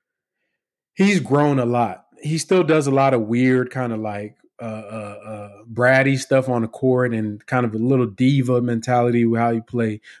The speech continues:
which is all gonna get cleaned up. But, uh, from where he was to where he is now,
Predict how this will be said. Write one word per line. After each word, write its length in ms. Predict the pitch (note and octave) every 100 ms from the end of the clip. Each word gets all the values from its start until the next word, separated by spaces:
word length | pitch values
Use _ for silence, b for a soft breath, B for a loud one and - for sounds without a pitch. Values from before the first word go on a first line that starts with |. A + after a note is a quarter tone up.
| -
which 260 | D3+ D3
is 240 | E3 C3 C3+
all 180 | C3+
gonna 180 | C3+ B2+
get 200 | A#2 G#2+
cleaned 320 | - C3 A#2
up. 200 | A#2 A#2
But, 300 | A2+ A2+ G#2+ b b b b -
uh, 180 | B2 A2+
from 200 | C3+ C3
where 160 | D#3
he 140 | D3+ D#3
was 580 | A#2+ C3+ D#3 D#3 C#3+ C#3
to 100 | C3
where 180 | B2+
he 160 | B2+ A#2+
is 160 | A2+ G2+
now, 380 | A2+ B2 A#2+